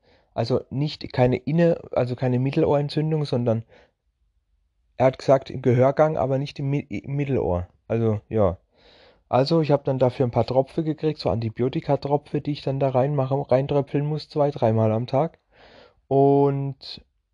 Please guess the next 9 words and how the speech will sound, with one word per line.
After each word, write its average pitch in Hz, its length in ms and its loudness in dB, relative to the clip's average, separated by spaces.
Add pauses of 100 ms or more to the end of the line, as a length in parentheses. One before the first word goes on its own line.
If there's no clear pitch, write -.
(920)
ja, 120 480 4 (760)
ich - 120 -20
bin 131 120 -6
dafür 131 260 2
jetzt 123 140 0
krankgeschrieben 113 680 -2
noch 104 100 -2
die 104 160 -6
Woche. 95 280 -2